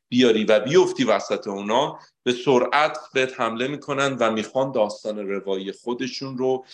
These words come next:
اه، با اون شواهد و قرائنی که اغلب غیر علمی هست رو به تو غالب کنن و تو، اه، مغلوب این داستان می‌شی. من نمی‌دونم واقعاً چی کار می‌شه کرد. من حتی دارم فکر،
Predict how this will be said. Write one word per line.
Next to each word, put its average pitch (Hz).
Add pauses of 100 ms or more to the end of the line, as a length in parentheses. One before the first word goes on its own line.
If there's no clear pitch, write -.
(240)
اه، 98 (160)
با 95 (240)
اون 127
شواهد 101
و 104
قرائنی 92
که -
اغلب 113
غیر 98
علمی 92 (100)
هست 107
رو 127
به 107
تو -
غالب 101
کنن 78 (440)
و 95
تو، 120
اه، 98
مغلوب 110
این 123
داستان 90
می‌شی. - (720)
من 214
نمی‌دونم 175
واقعاً 101 (540)
چی 147
کار 123
می‌شه 107
کرد. 92
من 151
حتی 190
دارم 170
فکر، 180